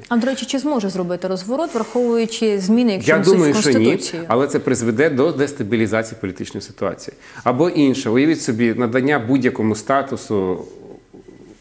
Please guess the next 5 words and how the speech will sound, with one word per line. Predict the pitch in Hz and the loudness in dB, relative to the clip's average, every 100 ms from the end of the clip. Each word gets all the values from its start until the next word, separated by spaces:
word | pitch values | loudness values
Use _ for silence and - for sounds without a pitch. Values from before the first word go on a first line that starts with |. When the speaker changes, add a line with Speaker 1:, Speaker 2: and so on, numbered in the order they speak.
| - - _ - - | -20 -20 _ -20 -6
Speaker 2:
терористам, | - 120 120 170 - 131 98 - 98 | 0 2 2 0 0 -2 -2 -6 -10
або, | 101 117 | -2 0
наприклад, | 120 113 120 107 104 | 2 0 -2 -2 -2
якась | 117 98 | -2 -2
амністія. | 107 95 87 - 90 | -2 -2 -4 -8 -14